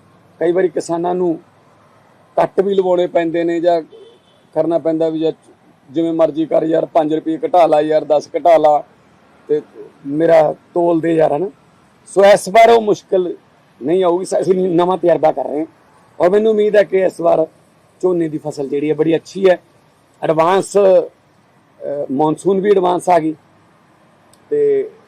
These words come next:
ਬਿਜਲੀ ਵੀ ਸਾਡੇ ਕੋਲੇ ਅਵੇਲੇਬਲ ਹੈ। ਹੁਣ ਤਾਂ ਫਸਲ ਪੱਕ, ਮਤਲਬ ਜਿਹਨੂੰ ਕਹਿੰਦੇ ਪੰਜਾਬੀ 'ਚ ਬੂਝਾ ਮਾਰ ਗਈ, ਹੁਣ ਫਸਲ ਜਿਹੜੀ ਹੈ ਬੂਝਾ ਮਾਰ ਗਈ ਤੇ, ਅਹ, ਮੈਨੂੰ ਉਮੀਦ ਹੈ ਕਿ ਇਸ ਵਾਰ ਜਿਹੜਾ ਕਿਸਾਨਾਂ ਦੀ ਬੜੀ ਅੱਛੀ ਫਸਲ,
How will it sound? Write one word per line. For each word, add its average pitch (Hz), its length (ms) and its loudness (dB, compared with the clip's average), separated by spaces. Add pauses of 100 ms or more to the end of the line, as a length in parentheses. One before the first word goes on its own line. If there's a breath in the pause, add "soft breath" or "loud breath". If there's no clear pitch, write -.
(240)
ਬਿਜਲੀ 175 320 -2
ਵੀ 208 180 -2
ਸਾਡੇ 170 260 -2
ਕੋਲੇ 180 220 -2
ਅਵੇਲੇਬਲ 165 480 0
ਹੈ। 165 60 2
ਹੁਣ 151 140 -2
ਤਾਂ 170 160 0 (120)
ਫਸਲ 180 200 -2
ਪੱਕ, - 460 -6
ਮਤਲਬ 165 280 -2 (580)
ਜਿਹਨੂੰ 196 240 -2
ਕਹਿੰਦੇ 214 220 2
ਪੰਜਾਬੀ 190 360 0
'ਚ 185 60 -6
ਬੂਝਾ 175 400 2
ਮਾਰ 170 200 0
ਗਈ, 110 120 -18 (1000)
ਹੁਣ - 80 -8 (100)
ਫਸਲ 170 220 -2
ਜਿਹੜੀ 180 260 0
ਹੈ 175 40 -4
ਬੂਝਾ 147 300 -4
ਮਾਰ 156 240 -2
ਗਈ 156 160 -8 (800)
ਤੇ, 156 460 -8 (480)
ਅਹ, 135 40 -12 (480)
ਮੈਨੂੰ 170 260 0
ਉਮੀਦ 190 240 0
ਹੈ 185 80 4
ਕਿ 175 140 -4
ਇਸ 160 220 -2
ਵਾਰ 156 300 2 (1120)
ਜਿਹੜਾ 147 180 -2
ਕਿਸਾਨਾਂ 160 480 -6
ਦੀ 160 260 -4 (340)
ਬੜੀ 156 180 0
ਅੱਛੀ 165 220 -4
ਫਸਲ, 156 420 -4